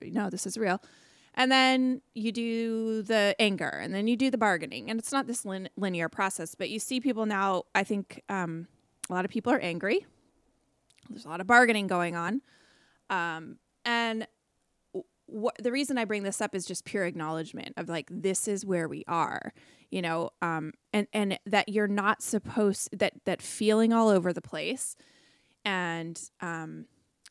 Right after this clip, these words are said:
regression to bad behaviors, or not even bad, just prior behaviors, and sort of, um, just being on this roller coaster that feels very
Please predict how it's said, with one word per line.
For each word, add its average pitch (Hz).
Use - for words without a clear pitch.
regression 196
to 214
bad 151
behaviors, 165
or 185
not 202
even 180
bad, 117
just -
prior 165
behaviors, 165
and 220
sort 320
of, 370
um, 226
just 247
being 262
on 233
this 208
roller 202
coaster 175
that 170
feels 202
very 185